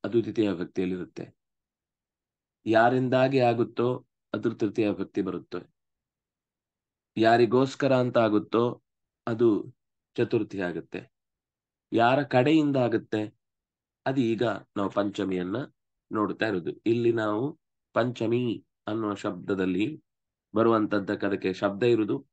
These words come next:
ಅಪಾದಾನ ಅಂತ. ಅಪಾದಾನ ಕಾರಕ ಅಂತ ಹೇಳ್ತಾರೆ ಇದಕ್ಕೆ. ಹಿಂದಿನದ್ದೆಲ್ಲ ನೆನ್ಪಿದ್ರೆ ಮಾತ್ರ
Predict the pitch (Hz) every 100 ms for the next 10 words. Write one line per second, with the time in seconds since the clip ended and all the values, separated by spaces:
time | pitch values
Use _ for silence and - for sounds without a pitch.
0 | _ _ - - 107 101 98 92 87 85
1 | 90 - - _ _ _ _ _ _ _
2 | 107 127 127 131 120 117 113 110 104 107
3 | 101 101 - _ _ 95 131 131 113 101
4 | 90 85 82 - - _ _ _ _ _
5 | _ _ _ _ _ _ _ _ _ _
6 | _ _ _ 123 127 135 127 123 117 120
7 | 123 123 113 117 113 107 110 104 107 101
8 | 117